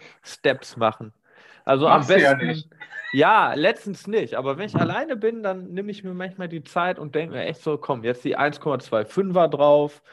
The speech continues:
Speaker 1: dann machst du da ein paar, dann wieder zweieinhalber“ und also wirklich so Mini-Steps, ne? Weil ich find, fünf Kilo ist schon echt viel, ne? Also wenn du schon so am Limit bist, sind fünf Kilo echt schon, weiß nicht, heftig.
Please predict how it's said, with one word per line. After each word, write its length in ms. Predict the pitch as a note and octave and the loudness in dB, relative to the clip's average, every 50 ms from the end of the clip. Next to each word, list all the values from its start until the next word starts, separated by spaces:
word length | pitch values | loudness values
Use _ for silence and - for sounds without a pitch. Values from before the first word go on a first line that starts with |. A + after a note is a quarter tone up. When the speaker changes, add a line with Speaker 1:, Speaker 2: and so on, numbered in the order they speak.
| - _ _ - - _ _ _ | -20 _ _ -20 -20 _ _ _
Speaker 1:
dann 160 | _ A#2+ A#2+ | _ -8 -6
machst 220 | B2 B2+ B2+ - - | -4 -6 -8 -6 -8
du 60 | A#2+ | -2
da 280 | G#2 - D#3 E3+ E3 D#3 | 2 4 4 4 4 2
ein 100 | D#3 D3+ | 0 -2
paar, 400 | - C#3+ C3+ C3 C3+ C3+ C#3 C3+ | 0 2 4 6 6 4 4 2
dann 240 | B2 A#2 A#2+ A#2 C3+ | 0 -2 -4 -4 -8
wieder 380 | G3+ G3 F3 D#3+ D#3 D3+ D3 | -4 0 2 2 2 2 0
zweieinhalber“ 920 | - - - C#3+ C3 C3 C3 C3 C3 D3 D#3+ E3 E3 D#3+ D#3 D#3 D3+ D3 - | -4 -10 -6 -2 -2 -2 -2 -2 -2 0 0 0 0 0 -2 -2 -2 -2 -4
und 140 | C3 C3 C3 | -4 -2 0
also 320 | - C3 C3+ D3+ C#3 - - - - _ _ _ | 0 2 2 2 0 -2 -8 -20 -20 _ _ _
wirklich 300 | D#3 G3 F#3 - D3+ - | 0 0 0 -2 -8 -6
so 120 | - C#3+ | -4 -4
Mini-Steps, 920 | C#3 D#3+ A3 B3 G#3 B2+ A2+ - - - - - - - - - - - | 0 0 2 2 2 0 -2 -4 -6 -8 -6 -6 -6 -8 -14 -20 -18 -10
ne? 240 | - B2 C#3 E3+ D#3+ | -6 -4 -2 0 0
Weil 140 | D3 C#3+ B2+ | 0 0 0
ich 80 | C#3 - | -2 -2
find, 340 | - - G#3 A#3 B3 - - _ _ _ _ _ _ _ _ _ _ _ | 2 2 2 2 2 -4 -12 _ _ _ _ _ _ _ _ _ _ _
fünf 440 | - - B3+ C4+ B3+ - - _ | 2 2 2 2 0 -6 -14 _
Kilo 380 | - - A3+ A#3 G3 D3 D#3 B2 | -2 0 2 4 4 4 4 4
ist 140 | - B2 B2 | 2 -2 -4
schon 220 | - - C3+ B2 F2 | -4 -6 -6 -6 -4
echt 260 | F#2+ B2+ - - - | -6 -8 -8 -12 -20
viel, 400 | - - E3+ D3+ B2 F#2 F#2+ F#2+ | -14 -12 -8 -6 -6 -6 -6 -8
ne? 220 | G2+ G#2 C3 - | -10 -10 -8 -4
Also 260 | - A2+ A#2 A#2 A#2 | -4 -4 -4 -2 -2
wenn 120 | B2 C3+ C#3 | -2 -2 -2
du 60 | C3+ C3 | -2 -4
schon 220 | - - D3 C3+ | -4 -4 -4 -2
so 120 | B2+ C#3 - | 0 0 0
am 140 | - B2+ | 0 0
Limit 360 | B2+ D3+ G3 A3+ A#3+ A3 - - | 0 0 0 2 0 -2 -2 0
bist, 220 | E3+ - - - | 0 0 0 -2
sind 140 | - B2 - | -6 -10 -10
fünf 340 | - - E3 D#3+ D#3 - - | -6 -6 -6 -6 -6 -10 -6
Kilo 280 | - E3 D#3+ D#3 C#3 B2+ | -6 -4 -2 -2 -2 -2
echt 240 | - C#3 - - - | -2 -6 -8 -12 -10
schon, 380 | - C#3 C#3 C#3 C#3 C3+ C3+ _ _ _ _ _ _ _ _ _ _ _ _ _ _ _ _ _ _ _ _ _ _ _ _ | -8 -8 -8 -8 -12 -16 -18 _ _ _ _ _ _ _ _ _ _ _ _ _ _ _ _ _ _ _ _ _ _ _ _
weiß 280 | _ C3+ A3 A3 C#3+ C3 | _ -12 -10 -10 -10 -10
nicht, 400 | A#2 F2+ F#2 G2+ - - - _ _ _ _ _ _ _ _ _ _ _ _ _ | -8 -8 -8 -8 -10 -16 -20 _ _ _ _ _ _ _ _ _ _ _ _ _
heftig. 600 | _ - C3 B2+ C3 - - G2+ G2+ - - _ | _ -4 -4 -4 -4 -6 -8 -8 -8 -8 -16 _